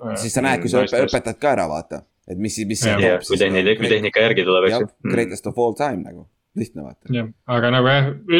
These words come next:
Speaker 1: laias laastus jah, see, see friigi armastus või nagu see, et sa otsid seda nii-öelda unicorn'i, isegi kui see, noh, jälle kossuurde korraks tagasi tulles, sa võtad, eh, unicorn'id, Kristaps Porzingis, mis tast tegelikult kasu on olnud kogu
Speaker 3: Mm.
Speaker 1: selles värgis?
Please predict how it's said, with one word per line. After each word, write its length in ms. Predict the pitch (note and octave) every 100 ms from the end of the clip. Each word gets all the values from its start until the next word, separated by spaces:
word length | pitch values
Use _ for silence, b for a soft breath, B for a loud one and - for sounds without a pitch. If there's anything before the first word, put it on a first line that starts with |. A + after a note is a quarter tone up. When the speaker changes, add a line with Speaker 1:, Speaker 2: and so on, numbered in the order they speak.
| F3
Speaker 1:
laias 320 | E3+ D3+ C3
laastus 320 | B2 - A#2+
jah, 80 | C#3+
see, 240 | C#3+ B2+ A2
see 140 | A#2
friigi 400 | A2 C#3+ C#3 A#2+
armastus 560 | A#2+ A#2+ A2 - G#2+ A2
või 80 | G#2
nagu 220 | G#2 G#2
see, 160 | B2 A2+
et 80 |
sa 140 | - A2+
otsid 320 | B2 A#2+ G#2+
seda 240 | A2+ G#2+
nii-öelda 340 | G#2+ A2 G#2+ A2 A#2+
unicorn'i, 640 | C3 A2+ - G#2+ G#2 G#2 G2+ B B D#3
isegi 340 | F#3 C#3 C3
kui 240 | D#3 D3 A2+ B B
see, 300 | - B2 A#2+ A#1+ - -
noh, 160 | C3 - _ -
jälle 260 | C#3 C#3 A#2
kossuurde 440 | C3 C3+ G#2+ G2+ G2+
korraks 240 | A2+ G#2+ -
tagasi 300 | A#2+ G#2+ G2+
tulles, 220 | G2+ G2+ - _
sa 80 | A#2
võtad, 460 | A#2+ A#2 A2+ G#2 -
eh, 200 | G#2+ A#2
unicorn'id, 600 | C3+ A#2+ - G#2+ G#2+ G2
Kristaps 380 | C3 C#3 A#2 G2
Porzingis, 460 | A2 G#2 A#2+ G#2 -
mis 160 | B2+ B2
tast 160 | A#2+
tegelikult 300 | - A2 G2+
kasu 240 | - A2 G#2+
on 160 | G2+ G2
olnud 360 | G2 F#2+ F#2+ _ _ A2 -
kogu 300 | A2+ G#2+ G#2+
Speaker 3:
Mm. 80 |
Speaker 1:
selles 240 | G#2 G2+ G2
värgis? 380 | A2 G2+ G2+